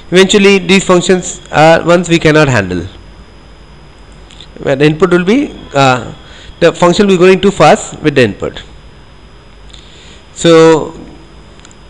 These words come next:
given a problem s-, size of n, the algorithm runs in order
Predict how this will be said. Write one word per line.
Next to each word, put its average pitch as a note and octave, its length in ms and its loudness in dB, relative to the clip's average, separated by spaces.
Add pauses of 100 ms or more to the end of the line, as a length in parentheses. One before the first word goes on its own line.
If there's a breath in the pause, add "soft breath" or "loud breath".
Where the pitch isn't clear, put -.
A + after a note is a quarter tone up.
(120)
given G3 240 2
a A#3 60 4
problem F#3 340 2
s-, - 460 -12
size D#3+ 300 2
of E3+ 160 -2
n, F3+ 440 0 (960 loud breath)
the D#3 120 0
algorithm F3 480 4
runs F3+ 180 2
in F#3 100 0
order E3 440 2